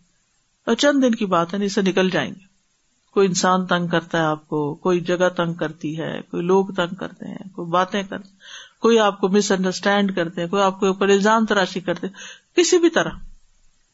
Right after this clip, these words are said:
اچھا کوئی نہیں، چند دن کی بات ہے، پھر اس سے نجات ہو جائے گی۔ فَإِذَا بَعَثَ اللَّهُ الْمُؤْمِنَ يَوْمَ الْقِيَامَةِ، پھر جب اللہ تعالیٰ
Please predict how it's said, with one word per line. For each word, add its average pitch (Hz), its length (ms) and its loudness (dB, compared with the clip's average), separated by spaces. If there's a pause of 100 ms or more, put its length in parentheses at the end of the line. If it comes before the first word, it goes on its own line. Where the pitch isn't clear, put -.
(380)
اچھا 269 240 0
کوئی 277 220 2
نہیں، 254 100 -4 (240)
چند 220 240 0
دن 208 140 0
کی 208 100 -8
بات - 320 -14
ہے، - 40 -20 (720)
پھر 196 120 0
اس 196 120 -2
سے 196 80 0
نجات 170 400 0
ہو 160 60 -4
جائے - 180 -12
گی۔ - 220 -20 (380)
فَإِذَا 220 440 4
بَعَثَ 214 400 2
اللَّهُ 202 460 4
الْمُؤْمِنَ 196 540 2
يَوْمَ 185 320 4
الْقِيَامَةِ، 185 600 2 (640)
پھر 202 120 4 (140)
جب 190 240 2
اللہ 185 140 2
تعالیٰ 190 480 2